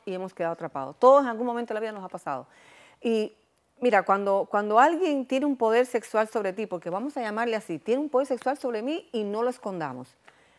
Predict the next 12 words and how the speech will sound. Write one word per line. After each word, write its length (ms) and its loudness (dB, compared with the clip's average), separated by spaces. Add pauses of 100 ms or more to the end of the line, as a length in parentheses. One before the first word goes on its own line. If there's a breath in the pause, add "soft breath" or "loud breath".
(400 soft breath)
pero 320 4
uno 260 2
tiene 240 0
que 100 -2
tener 240 -4
siempre 360 -2
la 100 -2
cabeza 340 -4
bien 220 -6
puesta 320 -4
y 20 -4
decir, 460 -8